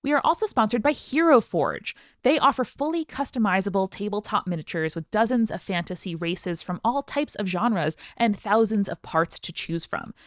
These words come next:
They're always putting out new stuff, so every time we do an ad for Hero Forge, we go to the website, and s-, it's amazing <laughs> how much new stuff gets added every single time.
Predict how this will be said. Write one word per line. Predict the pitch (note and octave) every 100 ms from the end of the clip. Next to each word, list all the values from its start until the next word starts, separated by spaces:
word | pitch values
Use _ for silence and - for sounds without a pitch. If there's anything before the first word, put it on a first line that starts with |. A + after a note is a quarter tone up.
| - -
They're | G3+ -
always | - A3 B3 B3
putting | - G3+ G#3+
out | E3+ F3
new | E3 E3+ E3+
stuff, | - - E3 C#3+ -
so | - -
every | G#3 B3+
time | - G3+ F#3+
we | F3
do | E3+
an | E3
ad | D3 D3+
for | D#3
Hero | D3+ C#3
Forge, | - C#3 C#3 - -
we | D3+
go | F3
to | E3+
the | E3+
website, | C#3+ - D3 -
and | D3+ D3
s-, | - - -
it's | E3 - -
amazing | E3+ A#3+ G#3 C#3+
<laughs> |
how | D#3+ G3+
much | F#3 G3+ -
new | F#3+ G3
stuff | - G3+ F3+
gets | F3 E3+
added | E3 D#3 D3 -
every | E3+ E3
single | E3 D#3+ D#3+ E3
time. | F#3 D#3 B2+